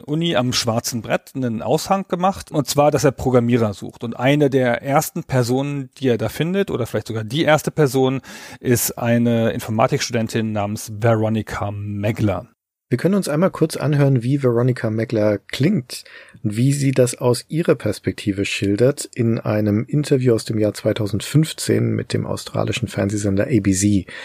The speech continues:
Speaker 2: Für eine Doku wurde sie da interviewt. Und hat sie diesen Moment, wie sie den Aushang gesehen hat, so geschildert.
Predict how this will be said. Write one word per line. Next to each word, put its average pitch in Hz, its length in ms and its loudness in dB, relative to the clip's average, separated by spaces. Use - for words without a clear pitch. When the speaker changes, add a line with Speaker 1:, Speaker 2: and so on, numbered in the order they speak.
Speaker 2:
Für - 140 -6
eine 101 120 -2
Doku 101 300 2
wurde 98 200 2
sie - 100 -8
da - 80 0
interviewt. - 720 -4
Und 117 60 0
hat 113 100 6
sie 117 140 0
diesen 131 180 4
Moment, 110 380 4
wie 110 80 2
sie 107 120 0
den 107 140 -4
Aushang 101 340 -2
gesehen 90 320 -4
hat, 87 240 -10
so 101 220 -4
geschildert. - 640 -10